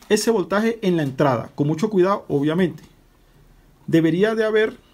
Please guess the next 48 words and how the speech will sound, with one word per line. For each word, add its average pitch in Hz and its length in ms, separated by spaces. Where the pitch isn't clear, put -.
ciento 202 460
veinte 190 200
voltios. 151 280
Ahí 185 80
está, 180 240
ciento 214 420
veintiún 165 380
voltios. 127 380
Entonces 233 280
la 202 100
válvula 220 340
en 214 60
este 240 200
momento 233 360
está 214 380
activada. 170 680
Si - 180
por 214 200
alguna 247 280
razón 175 640
no 185 240
entrara 247 460
agua, 151 340
ya 202 220
no 233 180
es 262 220
por - 420
problemas 180 380
de 180 80
tarjeta. 156 600
La 143 100
tarjeta 156 300
le 202 60
está - 160
mandando 208 640
a 180 340
la 202 200
válvula 202 460
que 220 120
se 226 160
active. 147 460
Y 220 120
fíjense 294 300
lo 247 120
que 196 80
voy 202 140
a 220 40
hacer. 202 320